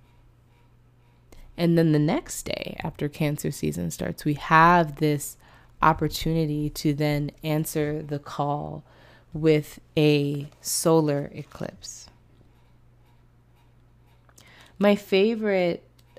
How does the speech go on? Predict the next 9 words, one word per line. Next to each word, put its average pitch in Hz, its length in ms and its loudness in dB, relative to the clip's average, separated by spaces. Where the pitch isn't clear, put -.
um, 170 600 -4
eclipses 170 640 2
are 147 100 4
the 143 140 2
ones 147 480 0
in 147 200 -2
which 151 480 -6
the 156 140 8
nodes 151 1080 6